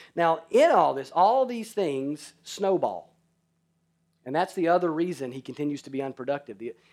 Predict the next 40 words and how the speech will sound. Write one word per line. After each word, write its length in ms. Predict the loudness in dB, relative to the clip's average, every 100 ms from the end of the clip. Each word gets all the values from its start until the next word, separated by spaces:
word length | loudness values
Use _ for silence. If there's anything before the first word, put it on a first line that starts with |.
| -12
it's 160 | -8
a, 100 | -6
it's 140 | -8 -10
a 20 |
snowball 580 | -10 -4 -2 -2 -2 -4
effect. 360 | -10 -14 -14 _ _ _ _ _ -6
He 140 | 0
makes 260 | 2 2 -2
things 300 | -2 -2 -2
more 360 | 0 2 2 2
and 180 | 0
more 200 | -2 -2
difficult 480 | -2 -4 -8 -14 -12
on 100 | -12 -12
himself. 420 | -10 -6 -6 -2
Proverbs 400 | -2 0 -4 -4
fifteen 440 | -4 -2 -2 -2
nineteen 440 | 0 -2 -4 -12 -14
says, 320 | -10 -8 -8
"The 100 | -8
way 340 | -2 2 2
of 120 | 2
a 20 | -2
sluggard 480 | -8 -2 0 0
is 100 | -4
like 200 | -4 -4
a 80 | -6 -4
hedge 220 | -2 -2
of 80 | -8
thorns, 720 | -8 -6 -6 -10 -20 _ -20 _ _ _ _ _
but 160 | -8 -8
the 60 |
path 400 | -8 -4 -2 -2
of 80 | -8
the 160 | -6 -6
upright 340 | -6 -6 -8 -10
is 100 | -16
a 60 |
level 400 | -12 -12 -14 -20 -16
highway." 380 | -16 -16 _